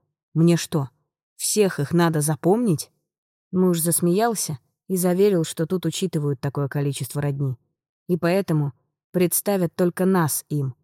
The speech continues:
а они уже сами потом наведаются в гости как-нибудь. И так постепенно я узнаю всех. Видя, с каким облегчением я вздохнула, мои Василиски и Адрион улыбнулись.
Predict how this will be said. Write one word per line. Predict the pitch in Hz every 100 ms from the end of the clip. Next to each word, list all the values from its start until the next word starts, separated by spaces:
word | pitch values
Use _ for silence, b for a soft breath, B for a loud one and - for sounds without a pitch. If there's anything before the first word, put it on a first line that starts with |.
| _ _ _ _
а | 175
они | 180 240
уже | 208 165
сами | - 156 147
потом | 147 143 143
наведаются | 147 147 147 143 -
в | 147
гости | 160 - 147
как-нибудь. | 139 - 139 139 - _ _ _ _ _ _ _
И | 185
так | 202 233 -
постепенно | 170 - 170 202 180
я | 160 170
узнаю | 165 165 170 165
всех. | - 160 135 - _ _ _ _ _ _
Видя, | 170 196 185
с | -
каким | 170 170 175
облегчением | 160 165 - 185 170
я | 160 165
вздохнула, | 151 165 196 214 170 139 _ _ _
мои | 180 185 185
Василиски | 175 - 185 196 - 165
и |
Адрион | 160 165 170 180
улыбнулись. | 170 175 185 170 139 -